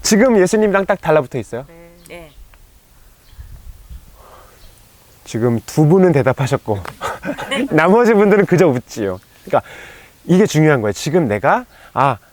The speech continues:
Speaker 1: 내가 지금 하느님, 그러니까 예수님이라는 포도나무에 지금 내가 차-, 찰싹 달라붙어 있다라는 그 느낌을 가지려고,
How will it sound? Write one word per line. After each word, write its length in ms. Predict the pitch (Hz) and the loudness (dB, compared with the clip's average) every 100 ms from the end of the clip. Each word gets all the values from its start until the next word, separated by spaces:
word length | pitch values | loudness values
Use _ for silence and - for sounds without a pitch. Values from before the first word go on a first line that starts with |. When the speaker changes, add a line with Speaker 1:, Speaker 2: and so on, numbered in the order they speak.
| _ | _
Speaker 1:
내가 260 | - 165 190 | -4 0 0
지금 260 | 180 180 | 0 -2
하느님, 760 | 185 214 214 202 190 185 175 160 - _ _ | -2 0 0 2 0 0 -4 -6 -14 _ _
그러니까 220 | 135 87 - _ _ - | -10 -10 -12 _ _ -2
예수님이라는 800 | 151 180 226 226 214 202 185 180 | 0 2 2 2 2 2 2 0
포도나무에 720 | - 247 226 123 110 123 170 | -2 0 2 0 -2 -4 -4
지금 180 | 123 135 | -6 -8
내가 120 | 120 123 | -10 -10
차-, 180 | - 233 | -10 -12
찰싹 420 | - - 247 220 | -10 -12 -8 -8
달라붙어 500 | - 139 139 143 143 139 | -4 -4 -4 -4 -4 -4
있다라는 680 | 151 - 131 143 131 135 131 | -6 -2 0 0 -2 -4 -6
그 180 | 135 120 _ _ _ _ | -6 -8 _ _ _ _
느낌을 420 | 160 180 240 214 | -4 -2 0 0
가지려고, 520 | 160 127 98 90 - | 0 -6 -10 -12 -14